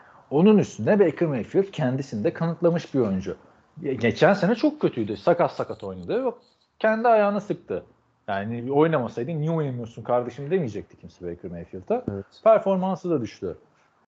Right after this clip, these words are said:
Speaker 1: Kadro da iyi. Yani fırsatlar da var. Hayatlarının fırsatı ellerine geçti. İki quarterback'in. Yani belki de ihtiyacı olan Baker Mayfield'ın da bu. Sam Darnold'un da bu.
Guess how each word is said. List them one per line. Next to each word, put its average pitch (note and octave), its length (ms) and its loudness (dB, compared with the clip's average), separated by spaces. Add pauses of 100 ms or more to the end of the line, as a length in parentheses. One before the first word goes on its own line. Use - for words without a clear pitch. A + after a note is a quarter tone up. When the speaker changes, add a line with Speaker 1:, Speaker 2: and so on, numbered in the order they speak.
(840)
Speaker 1:
Kadro C3 400 4
da C4 80 2
iyi. A3+ 380 -2
Yani A#2 220 -2
fırsatlar F3+ 680 -2
da F#3+ 140 -2
var. A#3 180 -6 (140)
Hayatlarının G3 720 0
fırsatı G#3+ 500 -4
ellerine E3+ 640 2
geçti. G#2 300 -4
İki C3+ 220 -4
quarterback'in. F#2+ 680 -2 (240)
Yani G#2+ 380 -2 (640)
belki F3+ 360 4
de A3 160 -2
ihtiyacı G3 560 0
olan F#3 340 -4 (320)
Baker D#3+ 280 0
Mayfield'ın D3+ 540 -2
da G#2+ 140 -2
bu. F3 240 2 (340)
Sam E3+ 320 0
Darnold'un D3+ 500 2
da G#2 160 4
bu. D#2+ 100 -10